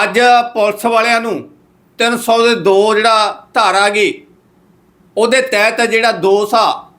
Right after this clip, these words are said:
ਉਹ ਤੈਅ ਕਰ ਦਿੱਤੇ ਆ, ਜਿਹੜਾ ਕਿ ਆਉਣ ਵਾਲੇ ਦਿਨਾਂ ਦੇ ਵਿੱਚ ਉਹਨਾਂ ਨੂੰ ਸਜ਼ਾ ਸੁਣਾਈ ਜਾਊਗੀ।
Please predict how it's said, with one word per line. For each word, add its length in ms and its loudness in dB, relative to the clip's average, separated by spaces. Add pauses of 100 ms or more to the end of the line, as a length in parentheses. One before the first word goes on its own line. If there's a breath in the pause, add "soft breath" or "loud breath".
ਉਹ 200 -8
ਤੈਅ 200 0
ਕਰ 180 0
ਦਿੱਤੇ 440 0
ਆ, 100 2
ਜਿਹੜਾ 280 0
ਕਿ 280 -2
ਆਉਣ 220 0
ਵਾਲੇ 220 0
ਦਿਨਾਂ 300 -4
ਦੇ 100 -4
ਵਿੱਚ 280 -2 (1200)
ਉਹਨਾਂ 240 0
ਨੂੰ 120 0
ਸਜ਼ਾ 400 0
ਸੁਣਾਈ 340 -2
ਜਾਊਗੀ। 760 -2